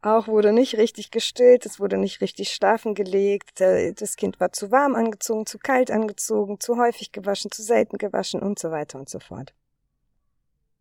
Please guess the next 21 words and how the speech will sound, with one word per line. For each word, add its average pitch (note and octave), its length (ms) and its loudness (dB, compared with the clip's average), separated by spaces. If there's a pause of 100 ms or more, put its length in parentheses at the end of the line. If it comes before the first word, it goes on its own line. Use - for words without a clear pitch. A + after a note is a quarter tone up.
Wie A3+ 140 0
gesagt, G3 540 2
es - 160 -4
kann A#3 220 4
natürlich A#3+ 500 2
Mütter G3+ 640 0
einfach F#3 480 -4 (100)
sehr, G#3 380 0
sehr G#3 160 0
stark G3 500 -4
verunsichern E3+ 1000 0
und E3+ 600 -8 (840)
was G#3 280 0
wir A#3 100 2
dabei G3+ 300 4
tun B3+ 340 2
sollten, A3 480 0
ist G3 180 -2
uns G3 160 -2
vielleicht F#3 280 -6
erstmal F#3+ 840 -2